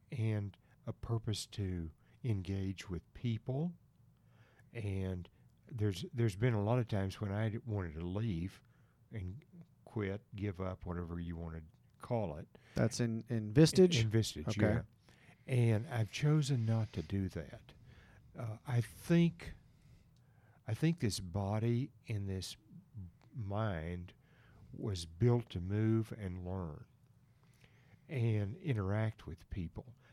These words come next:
Speaker 1: I saw my mother as she got older, uh, not be able to have a social life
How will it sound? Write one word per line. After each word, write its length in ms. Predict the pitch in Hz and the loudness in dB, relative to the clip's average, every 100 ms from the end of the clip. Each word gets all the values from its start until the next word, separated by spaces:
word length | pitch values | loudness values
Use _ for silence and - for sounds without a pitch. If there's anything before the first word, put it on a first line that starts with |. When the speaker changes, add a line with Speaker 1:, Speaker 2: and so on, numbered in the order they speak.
| - | -6
Speaker 1:
I 80 | 107 | -4
saw 220 | - 120 | 0 2
my 160 | 110 92 | 2 0
mother 380 | 104 117 90 | 0 0 0
as 100 | 85 | -2
she 160 | 85 101 | -4 -6
got 240 | 90 85 | -4 -2
older, 420 | 95 117 101 82 85 - _ - - - - | 0 0 0 -4 -6 -16 _ -20 -20 -20 -14
uh, 60 | - - - 202 139 | -14 -12 -14 -6 -2
not 380 | 107 113 117 104 | 2 2 0 0
be 220 | 110 104 | 0 2
able 360 | 101 98 98 92 - | 2 0 -2 -4 -6
to 420 | 98 92 92 90 - _ | -2 0 0 -4 -10 _
have 240 | 107 95 | -2 -2
a 160 | 98 90 | -2 -6
social 560 | - 117 110 - 95 90 | -4 0 0 0 -4 -4
life 600 | 90 90 76 - - | -4 -6 -8 -12 -20